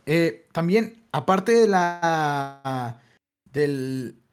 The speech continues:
de la tolerancia al riesgo, también la actitud al riesgo es importante definirla, porque sí influye, aunque no lo crean.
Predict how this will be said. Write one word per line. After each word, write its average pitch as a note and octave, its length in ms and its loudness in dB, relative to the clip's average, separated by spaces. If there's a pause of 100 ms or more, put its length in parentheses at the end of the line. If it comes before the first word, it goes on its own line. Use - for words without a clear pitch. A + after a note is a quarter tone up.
(440)
de D3+ 100 -4
la D#3 160 0
tolerancia D#3 480 2
al F3+ 80 2
riesgo, F3 340 2
también F#3 500 -2
la D#3 140 0
actitud F3+ 680 0
al C#3 180 0
riesgo D#3 380 2
es D3 100 0
importante D3 840 -2
definirla, D#3 560 2
porque C#3+ 360 0
sí F#3 120 0
influye, F3+ 480 2
aunque D3 220 0
no D#3 100 -2
lo E3 120 0
crean. E3+ 340 0